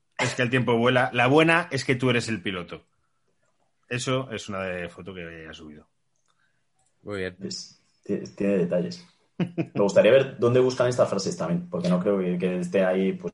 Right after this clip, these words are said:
Speaker 3: en su casa haciendo cosas de portero y diga, "Hostias".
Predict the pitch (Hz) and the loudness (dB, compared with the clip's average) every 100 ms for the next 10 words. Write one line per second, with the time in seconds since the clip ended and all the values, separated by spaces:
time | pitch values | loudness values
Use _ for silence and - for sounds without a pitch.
0 | _ - 175 175 180 190 180 175 92 - | _ -12 -8 -6 0 2 2 -2 -2 -2
1 | 92 87 87 87 - 98 - - 90 87 | -2 0 0 -2 0 -2 -2 -4 -2 -2
2 | 85 - - 139 - - | -2 -6 -4 -4 -4 -10